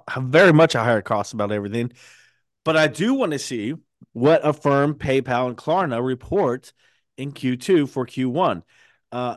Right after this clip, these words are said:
I, I really wanna see what these numbers are because they, they're not disclosing them.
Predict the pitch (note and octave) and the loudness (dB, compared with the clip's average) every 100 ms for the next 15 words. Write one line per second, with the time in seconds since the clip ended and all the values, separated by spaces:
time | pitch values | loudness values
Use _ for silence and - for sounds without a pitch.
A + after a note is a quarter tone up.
0 | - C#3 D3+ C3+ B2 A#2 D3+ F3+ D#3+ D3+ | -8 -8 -4 -4 -4 2 4 4 2 0
1 | C#3+ D3+ C#3+ C3+ E3 F#3 C3+ B2 C3 D3 | -2 -2 -2 -4 -2 -2 -2 -4 -4 -6
2 | A#2+ A#2+ _ _ A2 B2 G#2+ D3 G#3 A3 | -6 -12 _ _ -8 -6 -2 -2 -2 -2
3 | A3 D#3 - D#3 F#3 C#3 G#2 G2 C3 | -4 -4 0 0 0 -2 -4 -6 -8